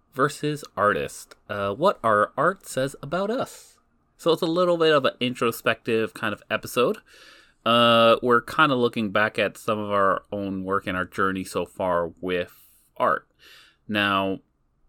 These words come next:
I guess kind of using this as for new artists,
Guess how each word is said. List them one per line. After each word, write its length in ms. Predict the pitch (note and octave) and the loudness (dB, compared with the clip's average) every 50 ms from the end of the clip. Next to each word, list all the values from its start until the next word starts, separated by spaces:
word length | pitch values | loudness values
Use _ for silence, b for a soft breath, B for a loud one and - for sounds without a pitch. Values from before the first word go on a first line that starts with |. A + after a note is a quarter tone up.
| _ _ - | _ _ -4
I 100 | - A2 | -2 0
guess 200 | A2 A2 - - _ _ _ _ _ _ _ _ _ - | 0 0 -2 -4 _ _ _ _ _ _ _ _ _ -12
kind 220 | - G#2+ G#2 G2 | -8 -6 -4 -4
of 140 | F#2+ F#2 - | -6 -6 -2
using 300 | B2+ C#3 C#3+ C3+ C3 A#2+ | -2 -2 0 0 -2 -2
this 220 | A#2+ B2 B2 - - - | 0 0 -2 -2 -4 -4
as 380 | A2+ A#2 A2+ A2 A2 A2 G#2+ - | -2 0 2 2 0 0 -2 -4
for 200 | - B2 A2+ A2 | -4 -4 -2 -2
new 280 | G#2+ A2+ A2 G#2 G#2 | -4 -6 -8 -8 -8
artists, 540 | - - F#3 G3+ G#3+ G#3 G#3 G#3 G#3 - - | -6 -2 -2 0 0 0 -4 -6 -6 -8 -16